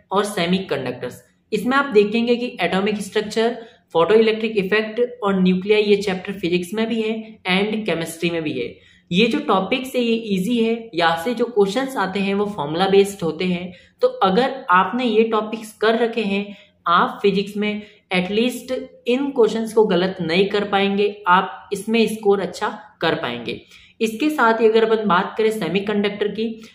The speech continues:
तो semiconductor में आपको theoretical portion पे ज़्यादा ध्यान देना चाहिए क्योंकि यहाँ से theory based question आते हैं।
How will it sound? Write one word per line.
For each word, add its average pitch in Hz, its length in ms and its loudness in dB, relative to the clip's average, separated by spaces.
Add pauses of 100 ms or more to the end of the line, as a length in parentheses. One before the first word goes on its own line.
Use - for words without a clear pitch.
(120)
तो 262 60 -6
semiconductor 240 840 0
में 233 300 -2
आपको 190 420 2 (440)
theoretical 214 400 4
portion 226 480 2
पे 240 60 4
ज़्यादा 180 340 2
ध्यान 202 280 0
देना 196 240 2
चाहिए 208 340 0 (280)
क्योंकि 220 220 -2
यहाँ 180 340 2
से 214 100 4
theory 202 320 0
based 214 400 4
question 208 380 -2
आते 160 280 0
हैं। 202 380 -4